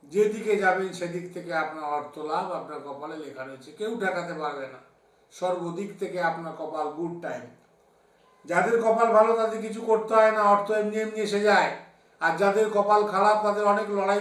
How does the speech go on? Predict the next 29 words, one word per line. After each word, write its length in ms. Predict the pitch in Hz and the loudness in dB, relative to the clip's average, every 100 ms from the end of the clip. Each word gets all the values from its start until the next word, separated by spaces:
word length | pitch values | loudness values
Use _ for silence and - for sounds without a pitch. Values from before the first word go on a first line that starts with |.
| 208 | -2
করতে 280 | 208 - | -6 -2
হয়, 140 | 208 202 | 0 0
অনেক 120 | 208 | -2
পরিশ্রম 420 | 208 196 - 214 202 | -6 -8 -6 -8 -8
করতে 280 | 208 - | -8 -4
হয়, 100 | 208 | -4
কিন্তু 240 | 202 196 196 | -2 -6 -8
কিছুতেই 400 | 196 196 196 208 | -10 -10 -6 -4
অর্থ 280 | 196 185 190 | -2 -4 -6
লাভ 240 | 185 175 | -6 -6
করা 200 | 175 175 | -6 -6
যায় 320 | 165 165 147 139 | -6 -6 -8 -8
না। 120 | 127 - - _ _ _ _ _ _ _ _ _ _ _ _ - - | -14 -16 -20 _ _ _ _ _ _ _ _ _ _ _ _ -20 -6
যে 180 | 175 175 | -2 0
পরিমাণ 420 | 196 208 202 202 190 | 2 2 2 0 -2
পরিশ্রম 480 | 190 196 202 202 | -2 -2 0 0
হয় 180 | 190 196 | 2 0
সেই 160 | 185 185 | 0 -6
পরিমাণ 300 | 190 190 190 185 | -6 -6 -6 -2
অর্থ 260 | 180 170 | -2 -2
লাভ 280 | 180 175 175 | -4 -4 -4
করা 200 | 170 160 | -4 -4
যায় 320 | 151 135 131 | -4 -4 -6
না। 140 | 123 - - _ _ _ _ - | -8 -14 -18 _ _ _ _ -14
যারা 600 | 139 175 202 208 202 202 190 | 0 4 6 8 6 4 -4
মকর 360 | 185 180 208 | -6 -4 0
রাশির 260 | 214 202 202 | 0 0 0
জাতক 320 | 202 196 196 | 0 2 0
জাতিকা, 680 | 202 202 202 202 190 185 - | 2 2 0 0 2 2 -2